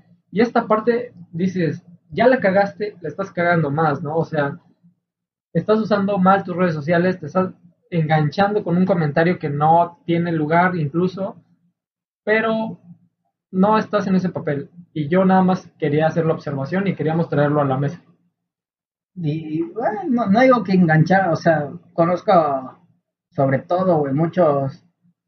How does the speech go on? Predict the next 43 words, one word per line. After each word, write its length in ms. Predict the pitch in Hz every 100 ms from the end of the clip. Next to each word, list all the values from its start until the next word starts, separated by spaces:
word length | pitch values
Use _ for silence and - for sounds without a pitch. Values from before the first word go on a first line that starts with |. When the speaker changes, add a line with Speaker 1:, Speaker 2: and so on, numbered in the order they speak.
| _
Speaker 2:
abogados 600 | 139 135 135 170 180 175
o 120 | 151 -
personas 340 | 151 151 170
que 80 | 170
sienten 340 | 160 165 165
muy 200 | 160 165 170
cultas, 420 | 180 170 - -
"A 60 | -
la 160 | 190 165
verga, 320 | 180 175 165
cómo 240 | 175 185
les 120 | 175
gusta 300 | 147 170 180
pelear 540 | - 135 123 127 170 175
a 60 | 156
esos 260 | 180 156
güeyes 340 | 147 151 165 -
por 180 | 147 143
internet". 420 | 139 135 151 170 - - -
Y 100 | 262
no, 360 | 254 233 226 240
que 100 | 247
la 140 | 185 170
puta 340 | 190 - 180
madre, 300 | 170 180 190 -
pero 180 | 170 165
les 240 | 165 156
encanta 500 | 165 156 190 233 262
mamar 320 | 226 180 196
el 160 | 214 196
palo, 340 | 170 214 202
güey, 300 | 151 143 139 -
co-, 220 | 143 131
co-, 160 | 151 131
como 220 | 151 147
que 440 | 147 143 135 131
sentirse 540 | 131 143 143 202 214 -
que 220 | 175 156
son 200 | 170 185
admirados 540 | 196 180 160 180 180
o 60 | 160
muy 180 | 170 196
intelectuales, 840 | 196 180 160 - 165 165 226 -